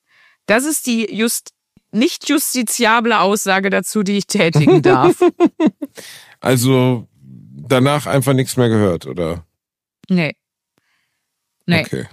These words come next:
Speaker 1: Ja, wahrscheinlich, wenn man dann nochmal die rechtlichen Konsequenzen aufzeigt, dann,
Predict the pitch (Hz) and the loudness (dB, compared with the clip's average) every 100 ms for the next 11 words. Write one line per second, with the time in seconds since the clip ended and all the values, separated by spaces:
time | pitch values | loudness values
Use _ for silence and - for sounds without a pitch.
0 | - 160 170 190 185 190 175 180 175 170 | 0 0 2 0 0 -2 -2 0 0 0
1 | 160 165 160 156 165 160 156 170 170 156 | 0 0 0 0 -2 0 -2 -2 -4 -4
2 | 165 156 143 170 190 135 104 139 - 143 | -2 -2 -2 -2 -2 -2 -2 -2 -2 -2
3 | 156 - 139 139 | -2 -2 -4 -4